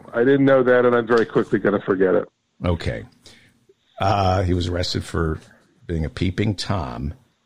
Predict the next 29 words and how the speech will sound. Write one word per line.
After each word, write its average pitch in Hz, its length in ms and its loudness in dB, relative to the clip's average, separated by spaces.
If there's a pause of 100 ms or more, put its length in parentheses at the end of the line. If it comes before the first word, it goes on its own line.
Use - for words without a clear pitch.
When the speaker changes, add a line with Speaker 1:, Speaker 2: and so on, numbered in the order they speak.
(760)
Speaker 2:
Uh, 69 760 -8
twenty-five-year-old 117 720 0
son 120 180 2
of 104 80 -2
former 110 260 0
Vice 104 220 0
President 104 300 0
Spiro 117 400 0
T. 110 260 -2
Agnew, 113 360 0
James 113 420 0
R. 123 300 0
Agnew, 92 440 -2
was 98 200 -2
arrested 95 720 -4 (280)
for 82 220 -6
peering 123 460 0
into 113 280 -2
the 95 220 -2
bedroom 107 600 0
window 123 640 0 (1040)
of 73 360 -6
a - 80 -8
couple 92 460 -2
living 92 240 0
in 73 140 0
Baltimore. 65 720 -6
That's 65 240 -8
from 71 400 -8